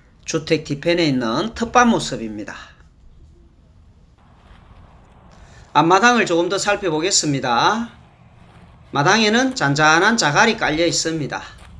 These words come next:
마당 안쪽으로 들어오면은 작은 텃밭 공간이 있습니다. 하단을 만들어도 괜찮겠습니다. 조금 더 들어오면 수도꼭지 보이죠? 식수는 상수도입니다.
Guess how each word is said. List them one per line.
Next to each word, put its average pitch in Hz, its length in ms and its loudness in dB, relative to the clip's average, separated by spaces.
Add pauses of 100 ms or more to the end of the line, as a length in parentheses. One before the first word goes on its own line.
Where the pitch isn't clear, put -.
(220)
마당 156 360 2
안쪽으로 254 460 2
들어오면은 175 640 0 (480)
작은 143 540 0
텃밭 262 400 2
공간이 147 420 -2
있습니다. 123 800 -6 (600)
하단을 240 400 4
만들어도 143 720 -2
괜찮겠습니다. 139 840 -4 (1900)
조금 151 440 0
더 240 160 8
들어오면 185 500 -2 (400)
수도꼭지 208 720 -4
보이죠? 147 540 0 (340)
식수는 240 680 0
상수도입니다. 185 1200 -2